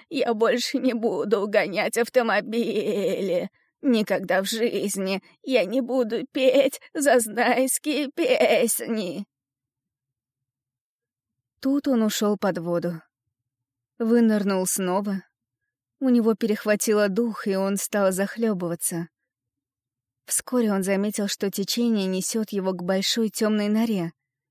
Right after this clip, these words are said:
вырытой в береговом обрыве, как раз у него над головой. И когда вода влекла его мимо входа в эту нору, он вытянулся изо всех сил,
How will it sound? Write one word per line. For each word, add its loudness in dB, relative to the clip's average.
вырытой 2
в -6
береговом 2
обрыве, 0
как 0
раз 2
у 4
него 2
над 0
головой. 0
И 0
когда 0
вода 0
влекла -2
его -2
мимо 0
входа -2
в -2
эту -2
нору, 0
он 2
вытянулся 2
изо 0
всех -2
сил, 2